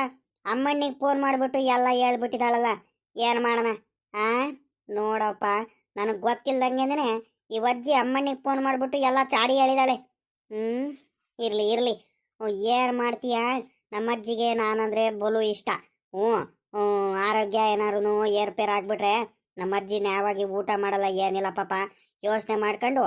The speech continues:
ಅಳಾರಂಗ್ ಮಕ್ಕ ಮಾಡ್ಕೊಂಡ್ ಕೂತ್ಕೊಂಡ್ಬಿಡ್ತಾಳೆ. ನನ್ಗ್ ಹುಷಾರಾಗೋವರೆಗೂ ಅವಳಿಗಂತೂ ಸಮಾಧಾನನೇ ಇರಲ್ಲ. ಏನ್ ಮಾಡ್ತೀರಾ ಹೇಳ್ರಿ? ಹ್ಞೂ ಅಮ್ಮಣಿ, ಏನ್ ಗೊತ್ತೇನಮ್ಮ,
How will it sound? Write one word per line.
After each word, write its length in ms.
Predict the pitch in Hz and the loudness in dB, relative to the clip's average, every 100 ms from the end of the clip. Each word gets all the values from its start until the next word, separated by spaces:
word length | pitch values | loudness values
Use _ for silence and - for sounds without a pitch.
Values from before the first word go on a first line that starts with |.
| 165 _ 196 | -2 _ -2
ಅಳಾರಂಗ್ 400 | 220 226 226 214 | 0 2 0 -2
ಮಕ್ಕ 180 | 202 220 | -2 -2
ಮಾಡ್ಕೊಂಡ್ 320 | 220 208 214 | -2 -2 -4
ಕೂತ್ಕೊಂಡ್ಬಿಡ್ತಾಳೆ. 840 | 214 - 226 220 214 214 185 - _ | -4 -2 -2 -2 0 0 0 -4 _
ನನ್ಗ್ 180 | 202 208 | -2 0
ಹುಷಾರಾಗೋವರೆಗೂ 800 | 220 220 240 233 226 233 247 277 220 - _ - | 0 0 0 0 2 2 4 4 2 0 _ -2
ಅವಳಿಗಂತೂ 420 | 214 233 240 247 | 0 0 0 -2
ಸಮಾಧಾನನೇ 640 | 240 233 247 240 240 240 240 | -4 -2 0 0 0 0 0
ಇರಲ್ಲ. 200 | 247 240 240 _ _ - | 0 0 -4 _ _ -6
ಏನ್ 300 | 220 262 277 | 2 4 4
ಮಾಡ್ತೀರಾ 340 | 262 262 262 262 | 0 0 2 2
ಹೇಳ್ರಿ? 340 | 247 262 247 | 4 2 0
ಹ್ಞೂ 460 | - _ _ 214 269 208 - _ _ _ _ _ _ - | -6 _ _ -2 0 0 -6 _ _ _ _ _ _ -8
ಅಮ್ಮಣಿ, 520 | 180 269 294 185 - _ 180 | -2 2 2 2 -4 _ -4
ಏನ್ 380 | 180 254 294 | 2 4 4
ಗೊತ್ತೇನಮ್ಮ, 440 | 269 277 302 311 | 2 0 0 0